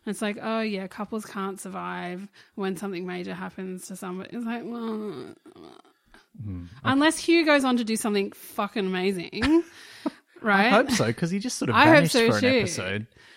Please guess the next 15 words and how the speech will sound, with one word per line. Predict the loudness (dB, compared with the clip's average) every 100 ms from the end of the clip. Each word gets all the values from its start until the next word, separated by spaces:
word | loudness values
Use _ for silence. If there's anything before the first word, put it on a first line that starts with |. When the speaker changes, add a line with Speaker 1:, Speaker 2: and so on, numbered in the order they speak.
| -20 _ _ 2
Speaker 1:
I | 4
did | 4 4
love | 4 2 2
that | 0 -2
killer | -4 -2 -2
fight | -2 -4 -6
that | -8 -8
him | -4 -4
and | -4 -6
Tyler | -8 -6 -6
had. | -6 -6 -8
Speaker 2:
That | -4
was | -2 -2
pretty | -4 -4
great. | -8